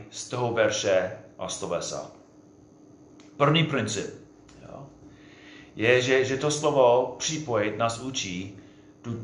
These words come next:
vytrvalou podstatu manželství. Jo. Učí vytrvalou podstatu manželství. A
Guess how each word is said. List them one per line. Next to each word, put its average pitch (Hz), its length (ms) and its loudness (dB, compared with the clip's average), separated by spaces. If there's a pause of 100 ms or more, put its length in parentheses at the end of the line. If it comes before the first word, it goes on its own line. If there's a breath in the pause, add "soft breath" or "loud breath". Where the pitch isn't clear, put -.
(160)
vytrvalou 160 1080 4 (200)
podstatu 113 920 0 (220)
manželství. 92 720 -8 (540)
Jo. - 180 -18 (1080 loud breath)
Učí 120 680 -2 (340)
vytrvalou 143 920 4
podstatu 92 720 -2 (560)
manželství. 90 680 -8 (1300 loud breath)
A 98 420 4